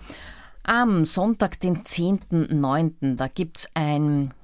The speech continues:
Hemnet Sys-Op-Treffen. Beginn,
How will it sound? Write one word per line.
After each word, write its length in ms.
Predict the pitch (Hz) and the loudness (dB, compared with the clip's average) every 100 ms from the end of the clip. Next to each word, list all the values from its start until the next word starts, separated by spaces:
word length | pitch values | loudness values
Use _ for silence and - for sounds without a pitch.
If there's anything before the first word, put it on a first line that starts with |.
| - | -10
Hemnet 600 | - 185 190 180 160 - | 0 2 4 4 2 0
Sys-Op-Treffen. 1200 | - 240 269 - 208 208 - 170 170 - 190 185 170 - - - - - - - - | -2 0 -2 0 -4 -4 -4 0 0 2 2 2 -2 -16 -18 -18 -18 -20 -20 -14 -6
Beginn, 560 | 214 - 226 240 247 | -4 0 4 6 4